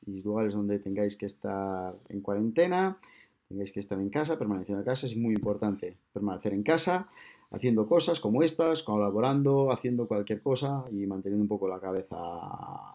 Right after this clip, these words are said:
la cabeza funcionando. Y aprovechando para los que tengáis hijos como yo, para estar con, con los hijos más tiempo.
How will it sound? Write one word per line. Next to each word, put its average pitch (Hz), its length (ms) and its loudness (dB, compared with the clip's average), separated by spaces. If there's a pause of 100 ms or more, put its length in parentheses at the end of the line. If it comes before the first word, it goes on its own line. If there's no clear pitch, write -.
(280)
la 104 200 0
cabeza 123 340 0
funcionando. 98 720 -2 (920)
Y 131 360 8
aprovechando 110 640 4
para 98 280 2
los 95 100 -4
que - 60 -20
tengáis 101 300 -2
hijos 139 200 0
como 120 220 0
yo, 135 120 4
para 101 180 -2
estar - 300 -12
con, 98 280 -6
con - 160 -8
los - 160 -10
hijos 143 580 -4
más - 260 -8
tiempo. - 360 -16